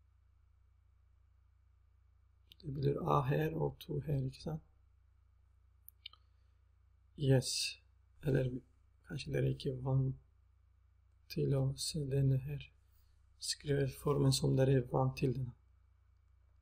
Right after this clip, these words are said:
Okej. Så från här, vad kan vi göra då? Vi kan komma till den här.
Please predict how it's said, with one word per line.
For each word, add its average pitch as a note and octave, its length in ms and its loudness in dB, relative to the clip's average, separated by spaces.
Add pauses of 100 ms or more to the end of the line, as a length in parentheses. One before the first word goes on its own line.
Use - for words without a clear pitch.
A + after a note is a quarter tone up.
(1040)
Okej. D3 420 -6 (2000)
Så D#3+ 140 12
från E3 180 12
här, E3 220 12
vad D#3 180 12
kan D#3+ 160 12
vi D3+ 80 8
göra D3+ 320 12
då? C#3+ 60 8
Vi C#3+ 80 6
kan D3 200 6
komma D3 260 8
till C#3 260 4
den C#3+ 320 12 (1120)
här. D3 360 6